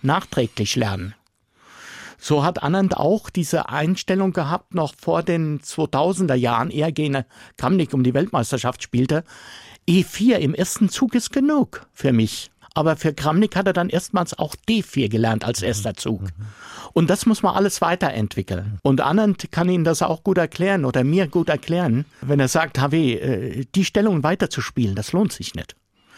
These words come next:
Speaker 1: Diese haben Ch-, äh, Chancen, äh, die musst du, äh, weiterspielen und entwickeln“, ja. Und die wenige Male, wo ich ihn gequält habe, er sollte mir auch mal helfen,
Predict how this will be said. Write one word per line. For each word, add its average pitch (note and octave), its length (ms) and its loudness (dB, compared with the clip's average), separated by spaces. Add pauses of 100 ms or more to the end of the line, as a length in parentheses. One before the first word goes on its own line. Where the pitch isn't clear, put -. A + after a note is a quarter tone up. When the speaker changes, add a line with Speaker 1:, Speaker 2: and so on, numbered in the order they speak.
(280)
Speaker 1:
Diese F3 300 2
haben E3 220 2
Ch-, - 180 -10
äh, C3+ 80 -4
Chancen, B2+ 540 0 (320)
äh, C3+ 400 2
die D#3 180 4
musst G3 240 2
du, - 40 0
äh, G#2+ 800 -8
weiterspielen G#2+ 600 -4
und G#2 200 -4
entwickeln“, G#2 560 -4
ja. C3+ 200 -4 (600)
Und C3+ 260 2
die C3 100 4
wenige F3 300 4
Male, D#3+ 360 2
wo D#3 160 0
ich B2+ 160 -2
ihn D3 100 2
gequält D#3 460 0
habe, A#2+ 360 0
er B2 120 0
sollte E3+ 260 -2
mir D3 140 0
auch D3 140 0
mal C#3 180 2
helfen, A2+ 540 0